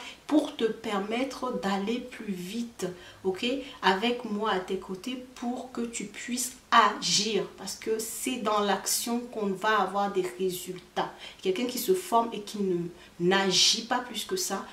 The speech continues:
n'aura pas les biens immobiliers concrètement. C'est ça qu'il faut comprendre. Donc voilà les choses importantes, hein. Je crois que j'en ai cité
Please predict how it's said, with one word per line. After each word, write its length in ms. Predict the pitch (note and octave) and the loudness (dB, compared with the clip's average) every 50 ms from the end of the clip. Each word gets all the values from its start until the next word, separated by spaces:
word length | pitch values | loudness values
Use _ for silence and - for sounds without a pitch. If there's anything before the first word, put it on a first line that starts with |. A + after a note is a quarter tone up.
| - - - - | -18 -20 -14 -6
n'aura 640 | G3 G3+ G#3 G#3 A3 G#3+ G3+ G3+ G3+ G3 F#3+ G3 - - - | -4 -4 0 4 6 6 6 6 6 4 2 0 0 0 4
pas 220 | C#4+ D4+ F4 F#4+ - G3 | 6 6 6 6 4 6
les 120 | F#3 F#3 | 6 8
biens 300 | F#3 F3 F3+ A3+ A3+ A3+ | 8 6 4 0 0 0
immobiliers 800 | A3 G3+ F#3 F#3+ F3+ F3 F3+ F3+ F3 F3 F3 F3+ F#3+ G#3 G#3+ G#3 - - | 2 0 0 0 0 0 0 -4 -8 -8 -8 -6 -6 -6 -6 -8 -10 -8
concrètement. 720 | - F#3 F3+ F3+ - - - F#3+ F#3 - - E3+ D#3+ E3 - - | -6 -6 -4 -4 -4 -4 -4 -4 -8 -6 -8 -8 -8 -8 -12 -14
C'est 80 | - - | -10 -8
ça 200 | - - A#3+ A#3+ | -6 -4 -4 -4
qu'il 160 | A#3 - - | -4 -6 -12
faut 120 | - G3 | -12 -12
comprendre. 460 | - - F3+ E3 E3 - - D#3+ D#3 D3+ - - - - - - - F#3 | -10 -8 -8 -8 -8 -8 -8 -8 -8 -8 -12 -16 -16 -16 -16 -10 2 6
Donc 200 | C4+ E4+ D#4 - | 8 8 8 8
voilà 280 | A#3 C4+ D#4 F#4+ F#4+ | 6 6 8 10 10
les 100 | D4+ A#3 | 10 10
choses 320 | - - - C4+ C4 B3+ A#3+ | 8 6 4 4 2 2 2
importantes, 800 | A3 G#3 - - - A3 - - - - A3+ A3 G3+ G3 - F#3+ | -2 -2 -4 -2 -4 -2 -2 -2 -6 -4 -2 -2 -2 -2 -4 -4
hein. 100 | F#3+ G3+ | -4 -4
Je 60 | - | -2
crois 140 | - B3 B3+ | -2 -2 -2
que 100 | - - | -2 0
j'en 160 | G#3+ G3+ G3 | 0 2 2
ai 140 | G3 G3+ G#3 | 2 0 0
cité 520 | G3+ - - F#3+ - - A3 G#3 G#3 G3+ | -2 -2 -6 -6 -8 -2 -2 -2 -2 -2